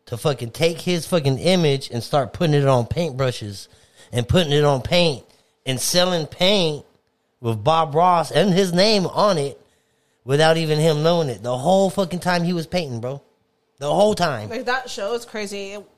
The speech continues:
Speaker 2: it is or was on Netflix. I don't know if they still have it there.
Speaker 1: Yep. <clears throat> And then when he died, they kept it a secret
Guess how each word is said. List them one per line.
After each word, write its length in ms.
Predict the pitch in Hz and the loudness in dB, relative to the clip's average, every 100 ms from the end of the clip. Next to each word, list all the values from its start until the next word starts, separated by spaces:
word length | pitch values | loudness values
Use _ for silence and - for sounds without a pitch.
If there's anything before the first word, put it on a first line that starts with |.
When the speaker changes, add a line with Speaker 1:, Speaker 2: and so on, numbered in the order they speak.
| _ | _
Speaker 2:
it 160 | 226 240 | -12 -4
is 260 | 254 247 | -2 -2
or 60 | 214 | -6
was 200 | 202 202 | -8 -8
on 120 | 196 | -8
Netflix. 400 | 190 185 175 175 | -10 -12 -16 -16
I 60 | 185 | -14
don't 140 | 190 | -14
know 80 | 175 | -14
if 60 | 185 | -14
they 100 | 170 | -16
still 140 | 160 | -18
have 180 | 160 165 | -18 -20
it 100 | 170 | -20
there. 200 | 156 160 _ 214 | -20 -20 _ -8
Speaker 1:
Yep. 440 | 262 277 - - | -6 -6 -8 -14
<clears throat> 40 | 294 269 - _ - | -12 -14 -16 _ -4
And 140 | 139 | 0
then 140 | 185 | 2
when 100 | 196 | 2
he 100 | 190 | 0
died, 480 | 156 160 214 247 247 - _ _ _ _ _ _ _ | 2 2 2 0 -4 -12 _ _ _ _ _ _ _
they 140 | 113 | -6
kept 300 | 120 180 175 | -2 -2 -2
it 100 | 160 | -4
a 60 | 123 | -6
secret 580 | - 226 180 131 95 | -4 -6 -6 -10 -12